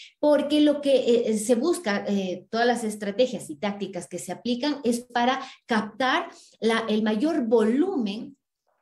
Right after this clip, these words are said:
de nuestro nicho de mercado para que ingresen a este, este embudo, ¿sí?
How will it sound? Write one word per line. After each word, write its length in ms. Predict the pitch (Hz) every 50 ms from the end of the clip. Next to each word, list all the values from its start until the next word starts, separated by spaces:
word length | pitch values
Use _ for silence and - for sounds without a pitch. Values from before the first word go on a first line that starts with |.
| _ -
de 520 | 269 214 - - 208 220 220 233 247 254
nuestro 420 | 240 208 190 - - - 190 180
nicho 460 | 180 180 190 202 233 247 240 - 208 190
de 100 | 185 185
mercado 640 | 208 220 226 220 - 233 202 190 196 226 269 285 - - - _
para 240 | - 226 226 220 220
que 80 | 220
ingresen 680 | 208 190 185 180 214 262 294 269 - - 185 160 135 - -
a 360 | - 170 175 180 190 208 208
este, 800 | 202 180 180 180 180 180 - - 185 180 175 170 165 156 135 -
este 200 | - - - 180
embudo, 360 | 160 151 143 139 - - - - _
¿sí? 340 | - - 285 294 - -